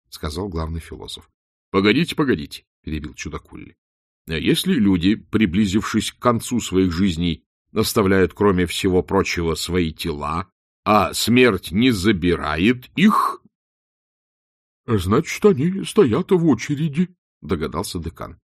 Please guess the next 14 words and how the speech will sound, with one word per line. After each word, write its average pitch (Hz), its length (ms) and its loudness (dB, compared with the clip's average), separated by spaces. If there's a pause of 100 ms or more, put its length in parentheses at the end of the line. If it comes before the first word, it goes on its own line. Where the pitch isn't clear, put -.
(420)
«Идти 110 560 0
им 143 140 2
некуда». 78 540 -2 (600)
«Не 135 220 0
только 165 380 0
люди», 95 440 0 (240)
добавил 85 400 -4
главный 80 380 -6
философ. - 540 -12 (460)
«Там, 139 160 -4
наверное, 135 800 0
такая 113 520 -2
очередь 131 580 0
выстроилась. 71 800 -6